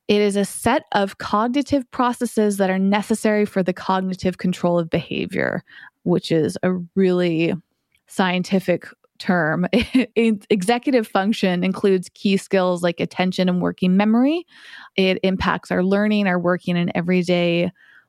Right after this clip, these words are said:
life. Someone with executive functioning challenges, according to Psychology Today,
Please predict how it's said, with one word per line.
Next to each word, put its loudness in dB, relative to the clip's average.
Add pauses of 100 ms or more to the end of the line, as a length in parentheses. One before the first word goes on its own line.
life. -2 (240)
Someone 0
with 0 (240)
executive 0
functioning -2
challenges, 0
according -2
to -2
Psychology -2
Today, 0